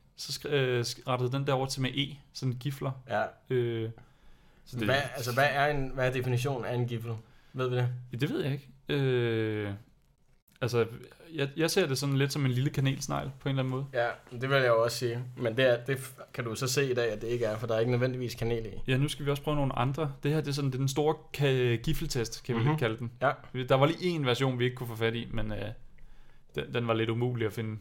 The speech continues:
Speaker 2: Ja.
Speaker 1: øh, erfarede vi.
Speaker 2: Men vi har fire styks.
Speaker 1: Vi har fire forskellige, ja.
Speaker 2: Okay,
Speaker 1: Øh,
Speaker 2: men, øh, jeg har fundet, jeg har simpelthen googlet mig frem til giffel. Øh,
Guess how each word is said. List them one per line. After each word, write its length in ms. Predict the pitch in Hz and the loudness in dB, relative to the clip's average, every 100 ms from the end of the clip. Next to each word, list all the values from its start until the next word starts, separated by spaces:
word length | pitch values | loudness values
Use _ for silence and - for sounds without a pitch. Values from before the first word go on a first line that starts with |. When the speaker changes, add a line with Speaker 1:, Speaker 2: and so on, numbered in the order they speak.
| - - | -12 -4
Speaker 2:
Ja. 180 | 120 113 | 0 0
Speaker 1:
øh, 260 | 107 104 - | 0 -4 -4
erfarede 360 | 113 120 110 107 | -2 0 -2 -2
vi. 140 | 107 - | -8 -4
Speaker 2:
Men 160 | 123 | -2
vi 40 | 120 | 6
har 160 | 143 | 6
fire 440 | - 165 160 175 156 - - | 6 4 6 4 0 -8 -18
styks. 520 | - 131 127 127 - 127 | 0 2 2 0 -2 2
Speaker 1:
Vi 60 | |
har 160 | 131 139 | 2 2
fire 180 | 151 147 | 0 -2
forskellige, 360 | 143 135 117 107 | -2 -2 -2 -4
ja. 60 | 110 - - | -6 -12 -8
Speaker 2:
Okay, 300 | - 110 120 | -2 2 4
Speaker 1:
Øh, 60 | 117 | 4
Speaker 2:
men, 120 | 120 110 | 4 4
øh, 80 | 107 | 4
jeg 120 | 117 | 4
har 100 | 123 | 4
fundet, 460 | 127 131 131 127 127 - - - | 4 6 6 6 0 -10 -16 -10
jeg 100 | 120 | -2
har 120 | 113 113 | 2 2
simpelthen 380 | 131 120 120 | 2 2 2
googlet 400 | 117 117 120 123 117 - - _ | 2 0 2 2 0 -8 -20 _
mig 140 | 117 | -6
frem 260 | - 120 117 | 2 2 2
til 120 | 120 | -4
giffel. 300 | 120 117 120 120 - - _ _ _ _ _ _ _ _ _ - | -2 -2 -2 -6 -8 -20 _ _ _ _ _ _ _ _ _ -6
Øh, 760 | 117 110 110 107 107 107 107 | -2 0 0 0 0 0 -2